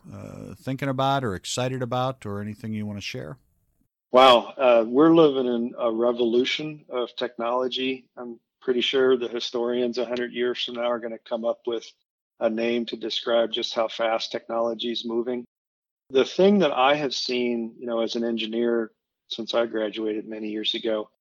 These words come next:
Speaker 2: is the pace at which we can put analytics together, just put code together into computers to help us,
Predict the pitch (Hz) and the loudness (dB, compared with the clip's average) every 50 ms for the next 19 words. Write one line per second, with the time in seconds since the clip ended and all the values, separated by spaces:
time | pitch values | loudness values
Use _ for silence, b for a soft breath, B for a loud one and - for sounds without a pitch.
0 | _ _ _ _ _ _ _ _ _ - 127 123 117 110 - - - 113 - _ | _ _ _ _ _ _ _ _ _ -2 0 2 2 0 -2 -4 -6 -8 -8 _
1 | - - 147 156 170 175 170 - - - - - 127 135 139 - - 127 120 120 | -6 -2 0 2 2 2 0 -2 -6 -8 -6 -4 -2 -2 -2 -4 -4 -4 -2 -2
2 | 113 110 - - - - - - - _ _ _ _ _ _ _ _ _ - 117 | -2 -4 -4 -4 -4 -4 -4 -6 -10 _ _ _ _ _ _ _ _ _ 0 2
3 | 123 123 120 - - 120 117 113 113 113 117 - _ _ _ _ _ _ _ - | 2 2 2 0 -2 -2 0 -2 -4 -6 -8 -12 _ _ _ _ _ _ _ -4
4 | - - 165 170 180 - - _ _ _ _ - 127 127 123 117 117 120 127 131 | 2 4 4 4 2 0 -8 _ _ _ _ -4 -2 0 2 2 4 4 4 2
5 | 127 123 - - - 113 104 107 101 101 98 101 98 - - - - - - - | 2 0 -4 -8 -6 -6 -4 -2 -2 -2 -2 -4 -4 -4 -4 -4 -4 0 2 2
6 | 151 - - - - 127 123 127 123 117 113 117 110 113 113 113 113 110 113 110 | 0 0 0 -2 2 4 6 6 4 4 2 -2 0 0 0 0 0 -2 -4 -4
7 | 110 107 101 - - 104 101 - - 127 123 120 113 110 107 104 - - - - | -4 -6 -6 -8 -10 -12 -8 -4 0 2 2 4 2 2 -2 -2 -4 -4 -4 -4
8 | - 117 107 123 131 139 - 170 175 170 - - - - - | -6 -4 0 2 2 4 4 2 0 0 -2 -6 -8 -10 -14